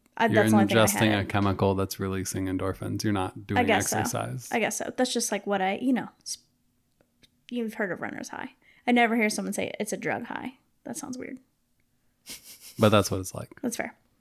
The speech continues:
Speaker 1: It's more like that. He's right.
Speaker 2: In my opinion.
Speaker 1: And back on the, the whale thing, <laughs> oddly.
Speaker 2: <laughs>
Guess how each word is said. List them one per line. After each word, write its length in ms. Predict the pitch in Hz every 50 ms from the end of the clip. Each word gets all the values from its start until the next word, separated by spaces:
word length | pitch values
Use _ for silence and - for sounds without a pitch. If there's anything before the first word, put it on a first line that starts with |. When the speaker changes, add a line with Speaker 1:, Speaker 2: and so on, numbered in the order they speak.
| _ _ -
Speaker 1:
It's 140 | 240 214 -
more 120 | 233 208 190
like 160 | 180 208 -
that. 140 | - - - -
He's 160 | - 123 120
right. 200 | 107 85 - - _ -
Speaker 2:
In 120 | - 104
my 180 | 98 95 95 98
opinion. 460 | 98 - 120 123 127 131 139 139 143
Speaker 1:
And 440 | - 262 269 247 208 196 202 214 - - _ _ _ _ _ -
back 240 | - 233 226 220 226
on 160 | 214 208 208
the, 220 | 202 196 202 - - -
the 160 | 214 214 202
whale 400 | 190 190 208 220 247 285 277 233
thing, 480 | 214 - - 202 180 170 180 208 233 - - - - - - -
<laughs> 300 | _ _ _ _ _ -
oddly. 400 | - 196 196 - - 208 - 240
Speaker 2:
<laughs> 60 | -